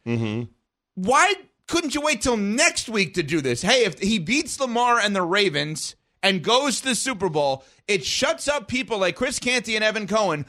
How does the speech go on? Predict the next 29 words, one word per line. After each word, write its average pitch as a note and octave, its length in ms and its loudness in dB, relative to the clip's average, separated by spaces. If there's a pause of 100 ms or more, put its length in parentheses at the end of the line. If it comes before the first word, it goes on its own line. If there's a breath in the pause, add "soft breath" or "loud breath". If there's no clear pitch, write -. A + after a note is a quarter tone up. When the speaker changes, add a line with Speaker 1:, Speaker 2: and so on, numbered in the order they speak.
(160 soft breath)
Speaker 2:
who A3 120 2
have F#3+ 100 2
been F#3 140 -2
so C4+ 280 0
anti A#3+ 440 2
this D#3+ 220 0
guy E3 220 2
and D#3 100 2
only C4+ 260 0
focusing A3+ 480 -2
on G3 160 0
what F#3 140 0
he E3+ 100 0
hasn't G3+ 380 0
done E3 200 2
versus D#3 320 -2
what F#3 140 0
he F3 60 0
has E3+ 260 4
done, B2 200 -2
because B2 220 -8
now C4 380 2 (160 loud breath)
he's C4+ 320 0
right A#3 300 2
there A3 260 2 (180 loud breath)
in D#4+ 140 2
a C#4 80 0
Super A3+ 300 -6
Bowl G#3 320 -2